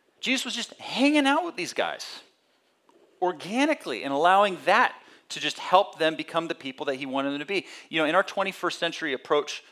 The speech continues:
to learning, we often think that learning happens exclusively in a classroom, right, or, or a lecture hall. And to be clear, Jesus actually did that. They, they may have not had number two pencils or, you know, desks as we have them. But, you know, Jesus actually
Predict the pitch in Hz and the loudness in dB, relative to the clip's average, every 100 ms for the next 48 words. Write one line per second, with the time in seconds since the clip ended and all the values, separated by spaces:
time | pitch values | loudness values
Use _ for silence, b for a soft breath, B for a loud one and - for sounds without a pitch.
0 | b 135 120 156 151 113 135 180 190 165 | b -6 0 2 0 -2 -6 0 4 4
1 | 143 127 120 127 - 104 101 - B 120 | 0 -8 -6 -6 -4 -2 -2 -4 B -2
2 | 156 143 123 131 123 117 - - - - | 0 0 0 0 0 -4 -10 -12 -10 -10
3 | - 185 - 131 120 123 127 - 147 - | -6 -6 -6 -8 -6 -6 -6 -4 -4 -4
4 | 107 - _ b b b b - 113 127 | -10 -12 _ b b b b -4 -2 -2
5 | 117 113 117 - 117 107 110 143 - 165 | -2 -2 -2 0 2 2 2 2 0 -4
6 | - 160 180 226 - B B B B 208 | 0 2 2 -2 -14 B B B B 2
7 | 294 302 - 330 240 240 233 294 277 254 | 4 2 2 4 4 4 2 0 4 4
8 | - 220 196 151 226 170 110 170 - 156 | 2 -2 -4 2 4 4 4 0 -2 -2
9 | 170 165 156 151 139 131 - 139 139 127 | 0 0 -2 -2 -4 -6 -8 -8 -6 -6
10 | 131 131 127 117 107 110 101 101 107 - | -6 -6 -6 -6 -6 -6 -6 -2 -4 -4
11 | 107 107 101 101 101 98 B B B 233 | -16 -14 -8 -8 -8 -16 B B B 4
12 | 269 254 220 277 254 - 214 190 - | 6 2 2 2 2 2 0 -2 -2